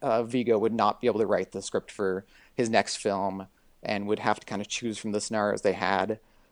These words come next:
But luckily, he chose a, a film that the scenario for which was very archetypal. You know, this, uh,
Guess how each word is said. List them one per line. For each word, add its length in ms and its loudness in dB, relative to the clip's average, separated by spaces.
But 280 4
luckily, 420 4
he 160 -6
chose 420 2
a, 120 -4
a 140 -6
film 640 0
that 320 0
the 140 0
scenario 400 2
for 160 -4
which 300 0
was 260 -4
very 380 6
archetypal. 580 -2
You 120 -4
know, 120 0
this, 380 -8
uh, 280 2